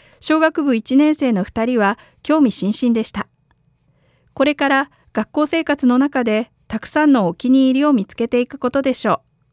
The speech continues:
中学部の生徒には、十年前に比べて世界も日本も大きく変わってきていますが、良いものは変わらないものです。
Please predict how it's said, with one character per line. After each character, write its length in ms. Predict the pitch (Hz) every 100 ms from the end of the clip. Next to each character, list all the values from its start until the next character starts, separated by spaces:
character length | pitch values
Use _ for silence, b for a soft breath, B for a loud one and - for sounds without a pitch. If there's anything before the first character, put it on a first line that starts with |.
| _ _ _ _ _ _ _ _ _ _ _
中 160 | - 320
学 220 | 339 359
部 100 | 330
の 120 | 285
生 200 | 262 302
徒 120 | 294
に 160 | 269 214
は、 220 | 208 233 - _ _ _ _
十 200 | - 220
年 220 | 277 302
前 180 | 311 320
に 120 | 294
比 140 | 196 214 254
べ 140 | 247 233
て 320 | 220 208 - _ -
世 160 | -
界 280 | 269 277 247
も 260 | 233 254 -
日 120 | 202
本 280 | 202 285 220
も 200 | 240 - _
大 220 | - 285 330
き 160 | -
く 220 | - 277 -
変 140 | 196
わ 60 | 208
っ 40 |
て 200 | 262 -
き 100 | 285
て 140 | - 294
い 80 | 214
ま 120 | 208
す 120 | -
が、 220 | 180 196 b b b b
良 180 | - 240
い 60 | 269
も 120 | 233
の 100 | 240
は 160 | 269 277
変 140 | - 190
わ 100 | 233
ら 100 | 262
な 140 | 262
い 60 | 254
も 120 | 240
の 120 | 220
で 140 | 185 202
す。 260 | - -